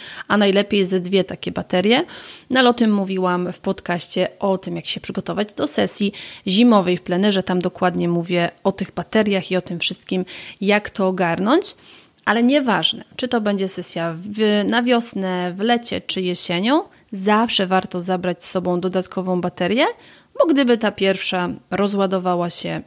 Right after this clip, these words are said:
nie martwisz się, masz drugą, e, zmieniasz i, i działasz dalej. Więc to też jest megaśnie, megaśnie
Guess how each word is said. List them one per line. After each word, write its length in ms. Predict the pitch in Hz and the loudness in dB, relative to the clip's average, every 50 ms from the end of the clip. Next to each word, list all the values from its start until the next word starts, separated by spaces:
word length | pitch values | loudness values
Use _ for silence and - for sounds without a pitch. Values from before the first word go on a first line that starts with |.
| _ _ - | _ _ -2
nie 160 | 226 233 254 254 | 0 2 4 4
martwisz 500 | 226 196 190 190 - - - 190 - - | 4 4 2 0 -2 -6 -8 -4 -4 -4
się, 240 | - - 175 170 - | -2 -2 -4 -4 -4
masz 400 | - 190 196 208 214 220 208 190 | -2 0 2 2 2 2 0 -2
drugą, 540 | 196 - 196 196 196 185 190 190 185 180 180 - - - - - - - - - - - - - - | -4 -2 -2 0 0 0 0 0 2 0 -2 -4 -10 -20 -20 -20 -20 -20 -20 -18 -18 -18 -10 -6 -4
e, 440 | 196 185 180 180 180 180 185 180 - - 190 202 190 | -2 0 0 0 0 0 0 -2 0 0 0 0 0
zmieniasz 640 | - 185 196 220 240 247 247 226 208 196 190 - - - | 0 0 2 4 4 6 6 4 4 2 2 0 -2 -4
i, 440 | - 196 190 190 190 185 180 - - | -4 -2 -2 0 0 0 0 -2 -2
i 40 | |
działasz 420 | 180 196 190 185 180 185 180 170 165 | 0 2 2 4 4 2 2 0 -2
dalej. 420 | - - 120 - - - - - | -2 -2 -2 -4 -6 -10 -12 -10
Więc 260 | - 165 175 - - | -8 -8 -8 -8 -4
to 260 | - - 240 233 233 226 | 0 2 4 4 4 2
też 460 | 233 - - 190 185 185 - - - | 0 -2 -2 0 0 0 0 -2 -2
jest 300 | 180 175 170 - - - | -2 -4 -4 -6 -8 -6
megaśnie, 640 | 180 180 185 190 190 202 185 180 - - 202 190 175 | -4 -2 -2 -2 0 -2 -2 -2 -2 -4 -4 -4 -4
megaśnie 480 | 175 165 170 175 165 - - - - | -4 -4 -4 -6 -6 -6 -6 -6 -8